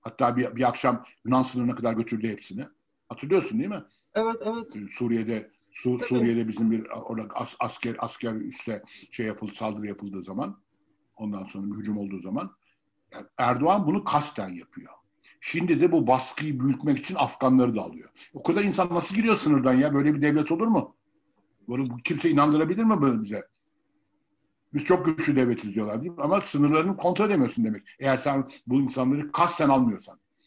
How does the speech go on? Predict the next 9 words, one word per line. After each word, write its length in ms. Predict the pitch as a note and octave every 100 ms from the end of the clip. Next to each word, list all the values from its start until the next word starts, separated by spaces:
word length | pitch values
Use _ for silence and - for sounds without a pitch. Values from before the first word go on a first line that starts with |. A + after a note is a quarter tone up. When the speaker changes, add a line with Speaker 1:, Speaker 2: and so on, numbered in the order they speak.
| _ -
Speaker 1:
Bunları 260 | B2 E3+
kasten 360 | - F3 - F#3
alıyorlar 480 | D#3+ D3+ E3+ F#3+ -
ki 220 | D3+ - - _ _
Avrupa 380 | - C#3 F3 E3+
üzerindeki 440 | C#3+ C3+ D3 D3+ C3+
baskıyı 340 | C#3 - E3+ -
iyice 320 | F#3 E3 B2+
arttıralım. 580 | G#2 - - G2 F2+ E2